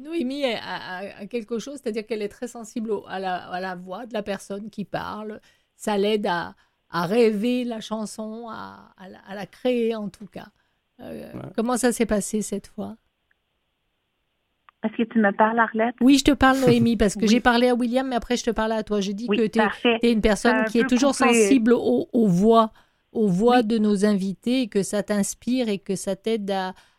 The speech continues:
Speaker 1: à, à créer quelque chose. Alors, qu'est-ce que la
Speaker 3: Absolument.
Speaker 1: voix de William t'a inspiré ?
Speaker 3: Oui, euh, ce que la voix de William, euh, m'a inspiré, euh, dès le début,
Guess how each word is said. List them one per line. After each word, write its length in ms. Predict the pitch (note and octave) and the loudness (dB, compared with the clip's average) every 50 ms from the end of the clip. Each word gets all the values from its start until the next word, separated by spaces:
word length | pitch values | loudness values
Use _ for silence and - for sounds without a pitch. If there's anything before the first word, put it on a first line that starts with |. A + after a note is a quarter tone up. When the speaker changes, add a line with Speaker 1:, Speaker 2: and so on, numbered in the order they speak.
| _ _ | _ _
Speaker 1:
à, 300 | - F#3 G3 - - A#3+ | -6 -6 -6 -6 -6 -10
à 60 | A3+ G3+ | -12 -12
créer 440 | - - - A3 A3 A3+ B3+ C4 | -10 -2 2 4 4 4 4 2
quelque 380 | - - A3 G#3+ G3+ - G#3 G3+ | 0 -2 -4 -2 0 0 0 0
chose. 480 | - - G#3 G#3 G#3 G#3 G#3+ G#3 F#3+ C4+ | 0 -2 -6 -6 -6 -6 -8 -10 -12 -14
Alors, 320 | - G3+ G#3 G3+ F#3+ - _ - | -12 -12 -10 -10 -10 -12 _ -4
qu'est-ce 200 | B3+ B3 - G#3 | -4 -2 -2 -2
que 100 | G#3 A#3 | 0 0
la 180 | A3+ A3+ G#3+ G#3 | 2 2 4 4
Speaker 3:
Absolument. 220 | G3 F3+ F#3+ G3 | 4 4 4 6
Speaker 1:
voix 160 | B3 C#4 C#4+ C4+ | 6 6 4 2
de 260 | G#3+ G#3+ A#3 A3 G#3+ | 2 2 4 4 4
William 640 | G#3 G3 F#3+ G3+ G#3+ G#3 G3+ A3 A#3 B3 C4+ C#4+ C4 | 2 2 0 0 0 0 0 0 -2 -2 -4 -8 -6
t'a 180 | - A3 G#3 - - | -2 -2 -2 -2 -2
inspiré ? 760 | A#3+ A#3 A3 - - _ - G#3 F#3 F#3 G3+ G3 F#3 F3+ _ _ _ _ _ _ _ _ _ - - - - - - | -6 -6 -6 -6 -10 _ -8 -6 -6 -6 -6 -8 -10 -12 _ _ _ _ _ _ _ _ _ -20 -18 -18 -16 -8 0
Speaker 3:
Oui, 200 | - A3+ A3+ - - - - - - A3 - | 2 2 2 2 -2 -14 -20 -20 -8 0 4
euh, 80 | G3+ G#3 - | 4 4 4
ce 120 | G#3+ - - | 0 -6 -2
que 80 | - A3+ | 2 2
la 100 | A3+ A3 | 2 4
voix 140 | G#3+ B3+ B3 | 2 2 0
de 100 | C4+ C4+ B3+ A3+ E3+ - | 0 0 0 -2 -4 -2
William, 420 | G#3+ A3 G#3 G3+ G#3 A3 B3 C4 | 0 0 2 2 2 2 4 4
euh, 140 | A#3 G#3 G3 | 4 4 4
m'a 140 | G3 G3+ G3 | 2 2 0
inspiré, 560 | G3 G3 - - G#3+ G3+ F#3+ G#3 G#3+ A3 G#3 | 0 -4 -4 -4 -2 -2 2 2 4 4 4
euh, 320 | F#3+ F3+ F3+ F3+ F3+ F#3 - | 4 2 2 0 -2 -6 -8
dès 200 | - G3 F#3 G#3 | -8 -2 -2 -2
le 60 | G#3 F#3 | -2 0
début, 320 | F#3 G3+ F3+ G3+ C4 | -4 -4 -2 0 -2